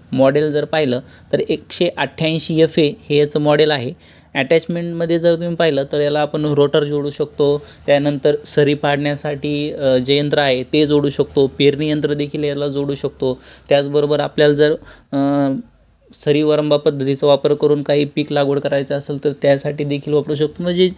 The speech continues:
त्याचबरोबर कापूस या पिकामध्ये, सोयाबीन या पिकामध्ये निंदणी करण्यासाठी आपण याचा वापर करू शकतो. म्हणजे छोट्या आकाराचे जे काय अटॅचमेंट तुम्ही त्याला लावू शकतात, हे सर्व त्याच्यामध्ये वापर करू शकतात. त्याचबरोबर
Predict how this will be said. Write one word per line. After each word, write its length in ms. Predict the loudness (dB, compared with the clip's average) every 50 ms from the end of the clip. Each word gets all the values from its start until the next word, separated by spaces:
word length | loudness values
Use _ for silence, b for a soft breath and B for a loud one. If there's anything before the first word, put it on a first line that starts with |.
| B B B B B B 0
त्याचबरोबर 500 | 2 2 2 2 0 -2 0 2 0 0
कापूस 440 | 2 0 0 0 0 -2 -6 -2 -2
या 80 | -2 -2
पिकामध्ये, 680 | -2 -4 -2 0 0 0 0 0 4 4 4 4 4 -2 B B B B -2
सोयाबीन 300 | 0 0 2 2 0 -2
या 100 | -2 -2
पिकामध्ये 500 | -2 -4 -4 -2 -2 -2 0 0 0 0
निंदणी 480 | 0 0 -2 -2 0 0 0 0 0 2
करण्यासाठी 760 | 2 0 0 0 -2 -4 -2 -2 -4 -2 -2 -4 -4 -4 -6 B B B B B -6 -2
आपण 300 | 0 0 2 2 2 2
याचा 180 | 2 2 2 2
वापर 280 | 2 2 2 0 -2
करू 200 | 2 2 2 0
शकतो. 340 | 2 0 -2 -4 0 -2 -2 -2 -2 -10 -16 -16 -16 -16 -18 -18 -18 -20 -20 -20 -20 -20 -20 -16 -12
म्हणजे 220 | -8 -6 -6 -6 -6 -6 -4
छोट्या 340 | 0 0 2 2 2 0
आकाराचे 420 | 0 0 -2 -2 -4 -2 -4 -4 -4
जे 240 | -2 0 0 0 2
काय 240 | 0 -2 -2 -2
अटॅचमेंट 640 | -2 -4 -4 -2 -2 -2 -4 -2 -2 -4 -4 -2 -4
तुम्ही 200 | -4 -6 -6 -6 -4
त्याला 180 | -4 -2 0 0
लावू 200 | 2 0 0 0
शकतात, 340 | -2 -8 -8 -4 -4 -4 -2 -2
हे 100 | -4 -2
सर्व 320 | 0 0 2 4 4 2
त्याच्यामध्ये 500 | 2 2 0 0 0 0 0 2 4 4
वापर 260 | 4 4 2 0 -2
करू 180 | 0 0 -2 -2
शकतात. 380 | -2 -4 -8 -4 -2 -2 -2 -2 B B B B B B B B B _ 0
त्याचबरोबर 500 | 2 2 2 4 2 2 2 2 0 -2